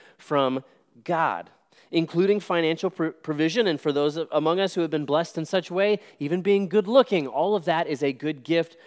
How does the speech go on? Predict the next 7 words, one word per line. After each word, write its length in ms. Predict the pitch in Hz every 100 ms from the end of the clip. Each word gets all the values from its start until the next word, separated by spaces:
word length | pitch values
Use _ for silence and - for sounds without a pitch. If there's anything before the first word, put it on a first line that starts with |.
| _
from 240 | - 151 139
God. 400 | - 151 113 - - -
But 280 | 143 151 127
believer, 840 | 151 151 170 214 247 190 131 95 - _ - - -
understand 680 | 175 196 185 - 208 190 185
this 160 | 156 -
morning 260 | 139 135